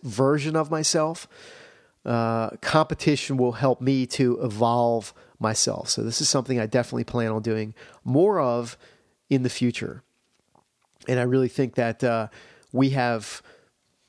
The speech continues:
endless opportunity to compete, no matter what our age, no matter where we are. It will help us to become better people. Always looking to evolve myself, always looking to be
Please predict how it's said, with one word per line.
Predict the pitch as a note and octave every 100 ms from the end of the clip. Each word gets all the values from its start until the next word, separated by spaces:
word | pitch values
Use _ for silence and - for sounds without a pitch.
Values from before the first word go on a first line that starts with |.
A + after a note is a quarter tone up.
| -
endless | D#3+ E3 D#3 C3+ - C3+
opportunity | C3 B2+ - C3 A#2+ A2+ A2 C3+
to | - B2+ A2
compete, | - A#2 - D#3 E3+ -
no | B2+
matter | A#2 A2+
what | B2 B2+
our | -
age, | C3+ C3+ C3+ B2+ - - - -
no | B2
matter | A#2 A2+
where | B2 B2+
we | B2
are. | A2+ A2+ A2 A2+ - -
It | C3
will | B2
help | B2 A#2+ A#2+
us | G#2+ -
to | - B2+
become | A2+ - A2 G#2 G#2+ - _
better | A2+ A#2 A2 G#2 A2+ - -
people. | - A#2 G#2+ - - _ _ -
Always | D#3 F3+ F#3 D#3+
looking | E3 D#3+ D3+
to | - C#3
evolve | A2 B2 B2+ C3+
myself, | C3+ B2+ - B2 A#2+ -
always | - C3+ C3+ B2
looking | B2+ C3 A#2+
to | A#2
be | B2+ B2 A2+